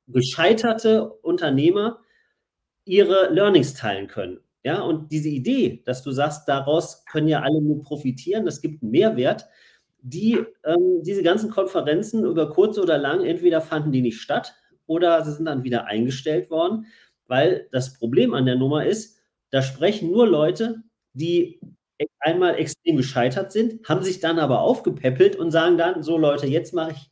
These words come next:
heute mache ich ein erfolgreiches Business.“ Da will keiner oder da traut sich keiner oder es möchte keiner sprechen, der sagt, „Hey, ich war hier ein erfolgreicher Unternehmer, jetzt, äh, lebe ich von Hartz vier und ich muss bis mein Lebensende lang, äh, Schulden abbezahlen.“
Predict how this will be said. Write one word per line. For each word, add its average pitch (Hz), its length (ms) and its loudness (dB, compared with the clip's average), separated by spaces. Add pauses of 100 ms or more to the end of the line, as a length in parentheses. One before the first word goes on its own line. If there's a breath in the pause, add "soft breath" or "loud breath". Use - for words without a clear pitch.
heute 175 240 2
mache 156 220 -2
ich 156 80 -8
ein 151 80 -4
erfolgreiches 139 720 -2
Business.“ 92 400 -12 (500 soft breath)
Da 147 360 4
will 196 320 6
keiner 208 440 2
oder 147 140 2
da 143 300 2
traut 220 340 0
sich 220 160 -6
keiner 180 320 -2
oder 113 80 -2
es 120 140 -4
möchte 190 320 2
keiner 170 320 -2
sprechen, 170 400 -4
der 143 100 0
sagt, 151 300 -6 (360)
„Hey, 202 160 6
ich 139 140 2
war 156 140 2
hier 170 80 2
ein 156 80 2
erfolgreicher 151 640 0
Unternehmer, 165 680 2 (280)
jetzt, 147 400 -2
äh, 139 200 0
lebe 151 200 0
ich 156 100 -4
von 143 220 -2
Hartz 135 200 -4
vier 165 400 0
und 135 320 -4
ich 131 180 -6
muss 139 220 -8
bis 135 220 -6
mein 123 240 -2
Lebensende 127 760 -2
lang, 120 300 0
äh, 113 120 -4
Schulden 127 320 2
abbezahlen.“ - 500 -12